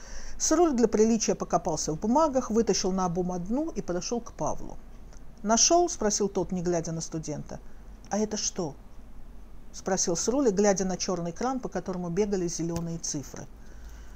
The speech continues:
"Интранет настраиваю", ответил Павел. "Да что-то глючит. Не все компьютеры отзываются". Надо же, Павел назвал Э В М заграничным словом, да ещё интранет какой-то. Срулик замер.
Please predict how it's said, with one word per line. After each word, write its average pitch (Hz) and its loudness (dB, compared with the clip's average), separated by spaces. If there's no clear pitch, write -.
"Интранет 254 4
настраиваю", 151 0
ответил 160 -4
Павел. 269 4
"Да 226 6
что-то 381 4
глючит. 254 4
Не 214 4
все 294 4
компьютеры 233 0
отзываются". 151 -4
Надо 220 2
же, - -4
Павел 220 4
назвал 190 0
Э 190 0
В 165 -2
М 214 2
заграничным 175 -2
словом, 151 -2
да 175 2
ещё 196 4
интранет 190 0
какой-то. 165 -4
Срулик 185 -6
замер. 147 -6